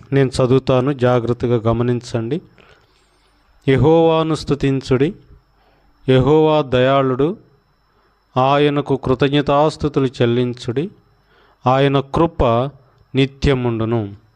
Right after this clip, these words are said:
ప్రియులారా, ఈ యొక్క కీర్తన ఇశ్రాయేలీయుల యొక్క చరిత్రను గురించి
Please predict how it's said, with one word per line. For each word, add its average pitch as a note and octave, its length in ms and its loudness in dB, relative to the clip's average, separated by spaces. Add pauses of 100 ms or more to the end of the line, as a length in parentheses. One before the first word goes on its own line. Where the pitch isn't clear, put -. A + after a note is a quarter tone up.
(1000)
ప్రియులారా, D3 500 2 (4000)
ఈ D#3 100 4
యొక్క D3+ 340 0
కీర్తన D#3 800 0 (1800)
ఇశ్రాయేలీయుల F3 840 2
యొక్క D#3 440 0
చరిత్రను D3 500 0
గురించి A#2+ 540 -2